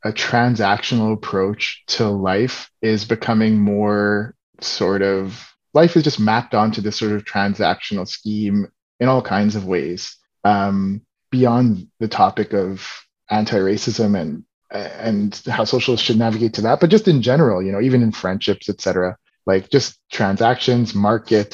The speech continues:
this kind of a thing is sort of, you know, what we're socialized in, what we see everywhere.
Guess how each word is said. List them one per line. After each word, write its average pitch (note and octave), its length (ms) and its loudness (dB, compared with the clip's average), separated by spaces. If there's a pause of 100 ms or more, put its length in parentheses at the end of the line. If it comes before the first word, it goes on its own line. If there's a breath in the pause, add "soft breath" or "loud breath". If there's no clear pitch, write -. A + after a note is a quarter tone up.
this A2 160 -4
kind G#2+ 180 -2
of G2+ 80 -2
a G2+ 60 -4
thing G2 260 -4
is F2+ 180 -4
sort F#2+ 220 -4
of, F2+ 100 -8 (360)
you G2+ 120 -6
know, F2+ 140 -6
what F#2+ 260 -4
we're F#2+ 100 -4
socialized F2+ 720 -4
in, F2+ 220 -4 (320)
what F#2 100 0
we G2 120 -2
see G2+ 260 -2
everywhere. F#2 560 -6